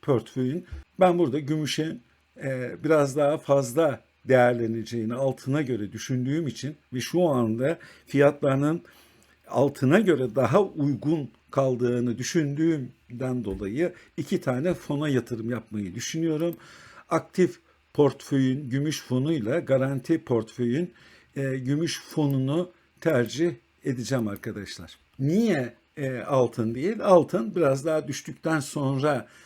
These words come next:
e, ilave yapmak istiyorum. Şu anda portföyümde zaten altın fonlarım mevcut. Fakat biz şu anda burada cazip olanları ayırmaya çalışıyoruz. Evet, emtialar kısmı bu şekilde fonlarımızı seçtik.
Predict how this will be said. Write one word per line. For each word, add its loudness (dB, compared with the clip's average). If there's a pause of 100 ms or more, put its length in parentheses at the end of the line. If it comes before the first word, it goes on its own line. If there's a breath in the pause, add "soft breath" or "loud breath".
(260 loud breath)
e, -8
ilave 6
yapmak 0
istiyorum. -8
Şu -2
anda -4
portföyümde -4
zaten -6 (300 soft breath)
altın 0
fonlarım -6 (360)
mevcut. 0 (320 soft breath)
Fakat -6
biz -2
şu -4
anda -4
burada -4
cazip -2
olanları -4 (500 soft breath)
ayırmaya -2
çalışıyoruz. -12 (340 loud breath)
Evet, 4 (280 soft breath)
emtialar 4
kısmı -2 (760 soft breath)
bu 0
şekilde 0
fonlarımızı -2
seçtik. -6